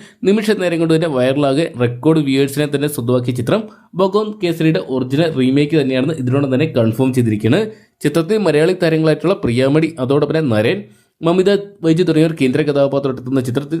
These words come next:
പൂജ ഹെഡ്ജാണ് നായികയായിട്ട് എത്തുന്നത്. ചിത്രം ബോക്സ് ഓഫീസിൽ വലിയ വിജയങ്ങൾ തന്നെ സ്വന്തമാക്കും. ഇപ്പോഴത്തെ ചിത്രത്തിന്റെ പ്രീസെയിൽ കളക്ഷൻ റിപ്പോർട്ടുകൾ ലഭ്യമാകുമ്പോൾ ചിത്രം ആദ്യ, ആദ്യ ബുക്കിംഗ് തുടങ്ങിയ ആദ്യ രണ്ട് ദിവസം കൊണ്ട് തന്നെ ഇരുപത്തഞ്ച് കോടി രൂപയോളം പ്രീസെയിലൂടെ മാത്രം സ്വന്തമാക്കിയതാണ് ഏറ്റവും ലേറ്റസ്റ്റ് ആയിട്ടുള്ള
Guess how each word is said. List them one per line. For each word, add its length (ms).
പൂജ 240
ഹെഡ്ജാണ് 480
നായികയായിട്ട് 460
എത്തുന്നത്. 300
ചിത്രം 280
ബോക്സ് 280
ഓഫീസിൽ 260
വലിയ 220
വിജയങ്ങൾ 360
തന്നെ 220
സ്വന്തമാക്കും. 420
ഇപ്പോഴത്തെ 360
ചിത്രത്തിന്റെ 440
പ്രീസെയിൽ 380
കളക്ഷൻ 400
റിപ്പോർട്ടുകൾ 340
ലഭ്യമാകുമ്പോൾ 420
ചിത്രം 200
ആദ്യ, 280
ആദ്യ 360
ബുക്കിംഗ് 360
തുടങ്ങിയ 260
ആദ്യ 180
രണ്ട് 160
ദിവസം 240
കൊണ്ട് 160
തന്നെ 140
ഇരുപത്തഞ്ച് 480
കോടി 220
രൂപയോളം 340
പ്രീസെയിലൂടെ 540
മാത്രം 320
സ്വന്തമാക്കിയതാണ് 580
ഏറ്റവും 300
ലേറ്റസ്റ്റ് 340
ആയിട്ടുള്ള 200